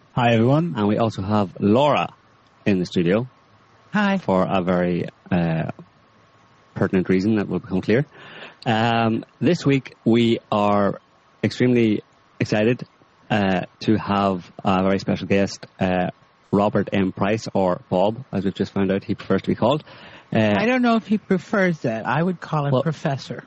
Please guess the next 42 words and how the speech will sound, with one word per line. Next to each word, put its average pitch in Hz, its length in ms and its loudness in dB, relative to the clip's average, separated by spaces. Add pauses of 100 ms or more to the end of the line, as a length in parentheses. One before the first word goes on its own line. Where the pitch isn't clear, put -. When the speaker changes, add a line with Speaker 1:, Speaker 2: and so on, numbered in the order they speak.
(100)
Speaker 2:
Well, 127 220 2
we 139 120 0
can 156 120 -2
call 131 100 0
him 104 60 -4
Professor, 90 360 -2
but, 110 340 2 (360)
uh, 113 240 2
let 127 120 0
me 131 80 2
just 117 160 -2
get 110 160 0
his, 120 160 0
<laughs> 117 60 4
his 107 320 2
description. 123 460 -2 (160)
We'll 151 160 2
ask 165 240 -2
him 117 160 0
when 110 120 2
I, 107 140 -2
when 107 320 0
I 110 60 2
finish 113 280 -2
with 95 120 -2
his, 92 260 -2
uh, 87 220 2 (760)
his 110 160 2
bio, 104 300 2
basically. 95 420 -2
Uh, 95 380 0 (420)
Bob 127 240 2 (120)
is 120 180 0
an 110 120 0
American 117 640 0
theologian 107 600 2
and 98 180 0
writer 101 380 2
and 95 200 -4
former 117 340 0
Baptist 98 400 -4
minister. - 440 -4